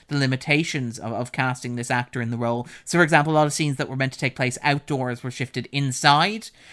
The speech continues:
Um, and a lot of the scenes in the car,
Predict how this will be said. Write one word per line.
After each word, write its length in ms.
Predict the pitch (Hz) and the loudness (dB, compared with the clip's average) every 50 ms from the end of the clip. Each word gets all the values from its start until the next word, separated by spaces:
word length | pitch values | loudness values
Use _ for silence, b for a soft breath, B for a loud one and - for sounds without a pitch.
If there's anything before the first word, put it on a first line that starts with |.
| B B B | B B B
Um, 200 | - 151 147 147 - | 4 6 6 6 6
and 200 | 151 151 151 156 | 4 2 2 2
a 40 | 156 | 2
lot 220 | 156 165 165 165 | 4 4 4 4
of 180 | 165 160 - - | 2 0 -4 -4
the 160 | - 156 151 143 | -2 -2 -2 -2
scenes 360 | - - 170 160 151 147 139 | -2 -4 -2 -2 -2 -2 -2
in 100 | 143 139 | -2 -4
the 40 | 135 | -6
car, 640 | - - - 185 190 185 165 131 123 101 80 - | -6 -2 4 6 8 8 8 6 4 2 -2 -8